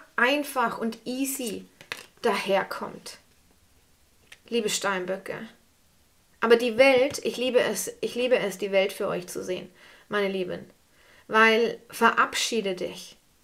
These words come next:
Verabschiede dich von den Prägungen, den Erfahrungen, dem eher steinigen Weg, den du hattest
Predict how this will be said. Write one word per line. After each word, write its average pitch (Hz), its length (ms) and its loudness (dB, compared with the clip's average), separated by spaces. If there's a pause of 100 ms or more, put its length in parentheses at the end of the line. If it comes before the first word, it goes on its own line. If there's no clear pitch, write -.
(280)
Verabschiede 240 960 2
dich 180 320 -2
von 190 380 -6 (240)
den 185 240 -2
Prägungen, 247 800 2
den 202 200 0
Erfahrungen, 214 1000 0 (240)
dem 190 280 -2 (440)
eher 208 320 6
steinigen 285 720 0
Weg, 277 340 0
den 240 200 2
du 240 160 0
hattest 233 500 0